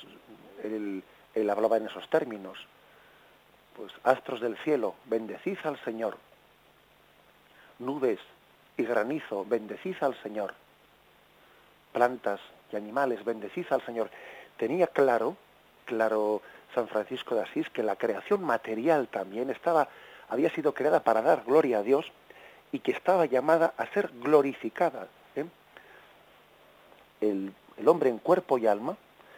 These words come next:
está llamado a, a, a glorificar a Dios, a ser glorificado y a glorificar a Dios. Y también lo material, lo material no se sustrae de la salvación.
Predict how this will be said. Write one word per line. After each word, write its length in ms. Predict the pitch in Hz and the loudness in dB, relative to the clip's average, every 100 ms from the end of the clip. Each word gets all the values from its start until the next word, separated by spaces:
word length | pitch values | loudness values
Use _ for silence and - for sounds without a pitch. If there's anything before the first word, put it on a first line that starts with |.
| - | -20
está 200 | - 135 | -4 0
llamado 440 | 135 135 123 113 107 | 2 2 4 4 4
a, 160 | 117 98 | -2 -4
a, 680 | 95 _ _ _ - - 110 | -8 _ _ _ -20 -8 -6
a 20 | |
glorificar 580 | 107 104 104 101 - 117 | -4 -6 -6 -10 0 0
a 60 | |
Dios, 180 | 98 101 | 0 -2
a 120 | - | -4
ser 160 | 165 170 | 2 4
glorificado 680 | 147 123 - 104 139 143 208 - - - - | 2 0 -4 2 2 4 -2 -8 -20 -20 -14
y 80 | 113 | -4
a 60 | 104 | -2
glorificar 500 | 98 92 98 - 87 | -2 -6 -10 -8 -8
a 60 | |
Dios. 180 | 90 - - - - | -8 -16 -20 -20 -8
Y 60 | - | -4
también 340 | - 147 233 | -2 0 0
lo 100 | 220 | 2
material, 720 | 143 113 - 101 120 104 135 196 - - - - - | 0 0 -4 -2 2 2 -2 -8 -20 -20 -20 -20 -6
lo 40 | |
material 400 | 110 110 135 170 | -4 -2 2 4
no 120 | 165 | 2
se 120 | 175 127 | -4 -6
sustrae 520 | - - - 160 127 | -8 -8 4 6 6
de 100 | 104 | 4
la 180 | 92 - | -4 -6
salvación. 540 | 95 87 - 107 85 | -8 -8 -10 -10 -10